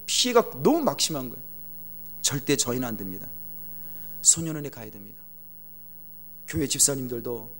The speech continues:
참다 참다 도저히 안 되는 거예요. 그리고는 제가 교회를 떠났습니다. 그 이후로도 계속 소식을 들으면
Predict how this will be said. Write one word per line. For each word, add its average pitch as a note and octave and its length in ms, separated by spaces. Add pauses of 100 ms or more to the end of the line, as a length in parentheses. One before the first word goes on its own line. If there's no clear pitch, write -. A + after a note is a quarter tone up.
(240)
참다 G#3+ 360
참다 C#3 460 (420)
도저히 F3+ 720
안 B2+ 180
되는 C3+ 220
거예요. A2 160 (1800)
그리고는 C#3+ 320
제가 C3 280
교회를 A#2+ 360
떠났습니다. C3 560 (320)
그 G#3+ 180
이후로도 G3+ 300
계속 - 500
소식을 F#3+ 400
들으면 C#3+ 380